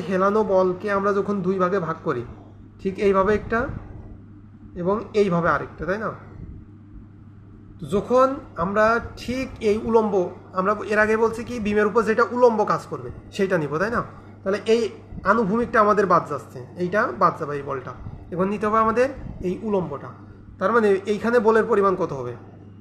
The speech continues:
একশো into এইখানে যে একটা ত্রিভুজ আছে, ত্রিভুজের ভূমি, লম্ব এবং অতিভুজ আছে, তাই না? তো এইটা হলো আমার দেওয়া আছে ভূমি,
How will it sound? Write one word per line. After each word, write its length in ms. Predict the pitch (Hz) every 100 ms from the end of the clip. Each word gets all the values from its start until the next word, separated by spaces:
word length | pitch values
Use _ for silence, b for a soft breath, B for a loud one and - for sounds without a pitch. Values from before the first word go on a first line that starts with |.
| -
একশো 400 | 170 165 - 226 240 294 - - - 233
into 260 | 214 165 123 - - - - - - - - - - - - - - 214 247
এইখানে 360 | 247 233 262 277 285 165
যে 120 | 208 208 208 - - - - 208
একটা 160 | - 220 -
ত্রিভুজ 360 | 226 220 233 220
আছে, 260 | 156 156 123 - - - -
ত্রিভুজের 520 | 190 185 202 226 285 - - - - - - - 139
ভূমি, 400 | - 185 190 220 262 320 - - - - 165
লম্ব 380 | 165 202 208 214
এবং 280 | 226 202 262 330 - - -
অতিভুজ 360 | 185 180 160 135
আছে, 180 | 123 160
তাই 140 | 233
না? 100 | 247 139 - - - - - -
তো 80 | 180 -
এইটা 260 | 214 220 254
হলো 160 | 254 254
আমার 200 | 247 208
দেওয়া 200 | 226 214
আছে 200 | 208 262 359 - - - - - - 165 127
ভূমি, 260 | 220 202